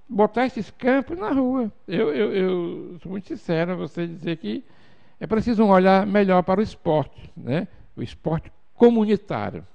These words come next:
Não sou muito apaixonado por Aranguinha, não. Somente quando eu tenho que tirar quase seiscentos mil, eu tirar da prefeitura, que já não tem, pra jogar no, no campo, eh, na Aranguinha,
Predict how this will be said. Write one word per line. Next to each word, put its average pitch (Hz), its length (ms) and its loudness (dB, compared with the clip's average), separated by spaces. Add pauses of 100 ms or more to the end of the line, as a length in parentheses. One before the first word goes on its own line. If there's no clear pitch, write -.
(840)
Não 170 100 -6
sou 214 160 6
muito 214 180 0
apaixonado 190 380 2
por 190 180 2 (260)
Aranguinha, 180 460 4
não. 123 180 -2 (100)
Somente 185 340 0
quando 208 220 2
eu 190 60 2
tenho 196 160 -4
que - 80 -20
tirar 175 240 0
quase 220 280 -2
seiscentos 208 380 -4
mil, 262 360 -2 (680)
eu 156 120 0
tirar 180 200 -2
da 214 100 -4
prefeitura, 175 400 -4
que 180 100 -4
já 160 120 0
não 190 100 -6
tem, 185 400 -6 (440)
pra 160 100 0
jogar 170 200 4
no, 196 200 -4
no 180 140 -4
campo, 190 300 -4 (140)
eh, 165 160 -2
na 165 300 -4
Aranguinha, 180 580 0